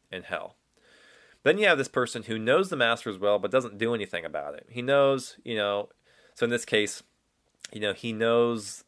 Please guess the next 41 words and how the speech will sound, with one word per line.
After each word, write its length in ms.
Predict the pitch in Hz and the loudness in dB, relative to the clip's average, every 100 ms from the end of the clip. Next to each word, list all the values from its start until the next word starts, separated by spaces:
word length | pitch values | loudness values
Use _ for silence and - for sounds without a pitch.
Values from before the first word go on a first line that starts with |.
| - | -6
the 160 | 113 | 0
gospel, 600 | 98 98 101 - 101 98 | 2 2 0 -2 0 0
he 120 | 98 98 | -2 -4
knows 480 | 101 104 107 95 | 0 0 0 -2
what's, 280 | 107 101 - - | -4 -4 -8 -10
you 100 | 107 | -6
know, 300 | 104 110 113 | -4 -2 -4
he 120 | 110 | 0
knows 380 | 113 117 117 113 | 4 4 4 0
what 120 | 110 | -2
the 80 | 107 | 2
Bible 320 | 98 95 101 | 4 2 -2
says, 360 | - 95 92 87 | -2 0 -2 -2
but 200 | 98 95 | -4 -4
just 160 | 98 | -4
doesn't 260 | 104 92 - | -4 -4 -6
care. 460 | - 117 80 98 - - - - - _ - | 0 0 0 -6 -10 -20 -20 -20 -20 _ 0
He's 240 | 147 156 | 2 2
going 260 | 147 170 147 | 4 2 2
to 60 | |
be 120 | 117 | -2
punished, 420 | 120 135 127 101 104 | -4 -2 -2 -2 -6
and 60 | |
he's 80 | 95 | -8
gonna 200 | 110 110 | -6 -4
go 100 | 101 | -4
to 80 | 92 | -4
hell. 480 | 127 123 82 95 - | -4 -2 -2 -6 -8
It's 140 | 110 - | -8 -6
gonna 180 | 101 | -6
be 220 | 90 98 92 | -4 -2 -2
a 80 | |
severe 360 | 90 95 95 98 | -4 -6 -4 -4
beating. 420 | 90 101 87 - _ _ _ _ _ _ _ | -2 -6 -8 -14 _ _ _ _ _ _ _
Okay, 160 | 95 92 | -6 -2
not 220 | 104 113 | -2 -2
as, 120 | 110 | -2
not 240 | 123 117 | 0 4
as, 360 | 120 117 101 - | 6 4 0 -10
not 220 | 123 120 131 | 0 2 4
as 320 | 123 - | 0 -4